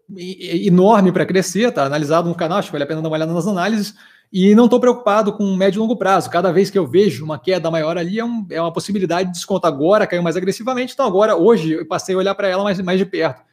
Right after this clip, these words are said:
tá? Justamente aproveitando esse momento onde tão desacreditados da operação, e eu vejo ali um potencial muito grande.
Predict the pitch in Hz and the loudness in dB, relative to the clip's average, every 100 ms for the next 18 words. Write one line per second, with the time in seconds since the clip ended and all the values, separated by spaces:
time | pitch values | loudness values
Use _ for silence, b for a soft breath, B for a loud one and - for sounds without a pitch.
0 | _ _ _ _ 147 147 120 233 - 226 | _ _ _ _ -4 -4 0 -2 0 0
1 | 175 185 214 214 202 196 196 190 226 202 | 0 -2 -4 -2 -2 -2 -6 -4 -4 -4
2 | 208 208 b b - 214 220 190 208 - | -4 -8 b b -2 2 2 2 -2 -4
3 | 185 165 165 190 180 - 175 170 180 190 | -2 0 0 0 -2 0 -2 0 -4 -4
4 | 208 - 180 220 208 147 165 175 160 156 | -4 -4 -4 -4 -2 0 2 2 2 -2
5 | 175 190 175 170 175 196 196 180 160 | -2 -2 -2 -2 -2 -2 0 0 -2